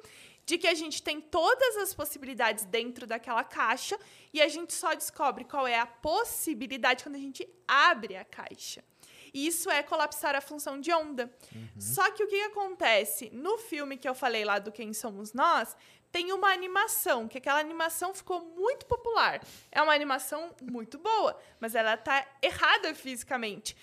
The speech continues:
Speaker 1: Porque na hora que do-, no filme eles falam assim, o observador aparece um
Speaker 2: A
Speaker 1: olho.
Speaker 2: pessoa, um olho. Aí
Speaker 1: Um
Speaker 2: dá a impressão
Speaker 1: olho.
Speaker 2: que é a pessoa.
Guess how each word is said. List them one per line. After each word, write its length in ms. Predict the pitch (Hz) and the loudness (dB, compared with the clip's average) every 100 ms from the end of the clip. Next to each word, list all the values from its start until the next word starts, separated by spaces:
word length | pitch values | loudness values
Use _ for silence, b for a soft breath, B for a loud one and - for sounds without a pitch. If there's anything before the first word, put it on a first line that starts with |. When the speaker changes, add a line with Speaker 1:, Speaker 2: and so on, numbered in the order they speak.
| b b | b b
Speaker 1:
Porque 240 | - - | -6 -2
na 200 | 381 349 | 2 4
hora 240 | 311 381 494 | 4 2 0
que 260 | - 339 | -2 -6
do-, 240 | 339 294 285 - | -4 -8 -10 -10
no 220 | 254 381 | -4 -4
filme 340 | 415 320 294 | -4 -6 -2
eles 220 | 262 269 - | -2 -4 -2
falam 240 | 277 254 | -2 -2
assim, 240 | 262 277 - _ _ | -6 -8 -12 _ _
o 140 | 254 302 | 4 4
observador 680 | 392 - 349 277 240 294 - | 4 0 0 2 4 4 4
aparece 480 | 277 320 277 294 370 | 2 4 4 4 -2
um 80 | |
Speaker 2:
A 60 | 370 | 4
Speaker 1:
olho. 240 | 302 285 277 | 10 12 10
Speaker 2:
pessoa, 160 | 254 | 6
um 100 | 170 165 | 4 4
olho. 240 | 165 131 - | 4 2 -4
Aí 160 | 143 160 | -2 4
Speaker 1:
Um 40 | |
Speaker 2:
dá 60 | 175 | 10
a 40 | |
impressão 300 | 311 302 - | 12 12 12
Speaker 1:
olho. 60 | 277 | 12
Speaker 2:
que 40 | |
é 40 | 165 | 6
a 40 | |
pessoa. 580 | 220 175 - 147 139 - | 6 2 2 0 0 -2